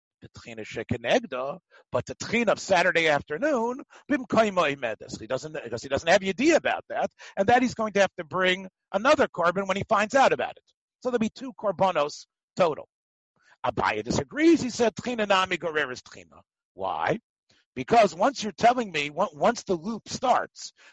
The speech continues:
once you, Rav, even admit that the tchina begins, connects to the katsira, because it was all one thing. So now it goes down again to the Saturday afternoon tchina, and therefore it's all one, one korban is enough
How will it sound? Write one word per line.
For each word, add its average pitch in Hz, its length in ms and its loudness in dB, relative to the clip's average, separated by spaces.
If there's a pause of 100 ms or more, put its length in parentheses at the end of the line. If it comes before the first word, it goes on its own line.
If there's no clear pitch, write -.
once 196 340 2
you, 220 220 -10
Rav, 226 260 2
even 190 280 -2
admit 185 440 0 (320)
that 156 180 2
the 151 100 -8
tchina 202 520 2 (280)
begins, 160 720 0 (360)
connects 185 600 2
to 180 360 -8 (220)
the 147 80 -6
katsira, 120 540 -10 (440)
because 135 240 -4
it 156 40 -12
was 151 120 -6
all 165 180 2
one 143 220 -4
thing. 82 260 -16 (800)
So 160 140 -6
now 196 420 4
it 170 140 -4
goes 185 260 0
down 254 340 4
again 160 460 -2 (300)
to 160 60 -12
the 160 120 -2
Saturday 190 500 4
afternoon 226 500 0 (140)
tchina, 135 560 -8 (720)
and 175 160 0
therefore 226 340 4
it's 190 100 -6
all 220 280 4
one, 233 240 4
one 240 260 4
korban 220 380 0
is 190 100 -4
enough 190 380 2